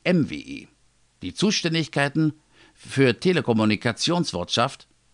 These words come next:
Breitbandstrategie und Telekommunikationsrecht, einschließlich der diesbezüglichen Fachaufsicht über die Bundesnetzagentur übertragen.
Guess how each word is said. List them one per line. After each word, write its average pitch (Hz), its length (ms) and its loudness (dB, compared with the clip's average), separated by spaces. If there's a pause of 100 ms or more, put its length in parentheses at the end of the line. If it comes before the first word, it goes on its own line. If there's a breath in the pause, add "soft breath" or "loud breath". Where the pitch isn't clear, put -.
(160)
Breitbandstrategie 131 1300 -2
und - 320 -2
Telekommunikationsrecht, 131 1500 -2 (420)
einschließlich 175 720 0
der 107 140 0
diesbezüglichen 151 1040 -2
Fachaufsicht - 720 -6 (320 loud breath)
über 147 280 2
die 104 140 0
Bundesnetzagentur 95 1080 -2
übertragen. 82 580 -6